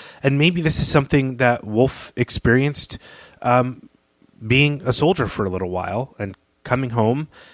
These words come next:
restarting college or continuing his education and starting his adult life after people of his same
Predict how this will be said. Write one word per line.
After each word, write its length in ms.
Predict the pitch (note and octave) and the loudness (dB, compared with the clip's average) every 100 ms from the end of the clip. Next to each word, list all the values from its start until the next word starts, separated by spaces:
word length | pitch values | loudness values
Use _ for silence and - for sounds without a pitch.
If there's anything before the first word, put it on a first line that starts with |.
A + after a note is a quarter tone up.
| _ - | _ -8
restarting 640 | A2+ C3 - C#3 C#3 C#3+ - | -4 -2 0 2 2 -2 -4
college 420 | A#2 A2+ C#3 C#3+ | 0 4 2 0
or 80 | A2 | -4
continuing 460 | - A#2 C3 C3+ B2+ | -6 -4 0 2 2
his 100 | A#2+ | 2
education 540 | A2+ - D3 - A2+ | 0 0 -2 -2 -6
and 160 | G2 G2+ | -8 -4
starting 580 | - B2 B2+ B2 A2 G2+ - - - _ _ _ _ _ _ - | 0 2 4 2 0 -6 -16 -20 -20 _ _ _ _ _ _ -8
his 440 | G#2 F#3+ - - - | -2 -2 -2 -8 -6
adult 340 | A2+ A2+ F#2+ | -2 0 0
life 300 | F#2 F#2 F2+ G#2+ | -2 -4 -6 -4
after 400 | A2+ - A2 G2 | -2 0 -2 -2
people 400 | - - A2 A2 | -4 -6 0 0
of 120 | - | 0
his 120 | G#2+ | -4
same 320 | - G#2 G2 | -2 -4 -6